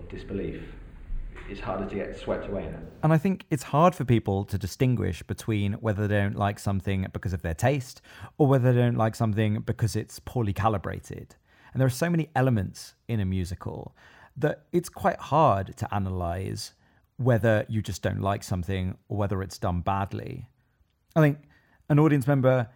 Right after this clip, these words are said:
Speaker 2: is unlikely to sit afterwards and analyse, "Ooh, was that a poor scene into song moment, or was I impatient about the interaction of music and emotion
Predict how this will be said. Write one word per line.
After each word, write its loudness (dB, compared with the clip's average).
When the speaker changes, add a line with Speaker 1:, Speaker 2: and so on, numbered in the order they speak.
Speaker 2:
is -4
unlikely 2
to -6
sit -2
afterwards 0
and -4
analyse, 0
"Ooh, 2
was 4
that 2
a -4
poor 4
scene 0
into 2
song 0
moment, 0
or 0
was 2
I 4
impatient 2
about 0
the 0
interaction -2
of -4
music -2
and 0
emotion -2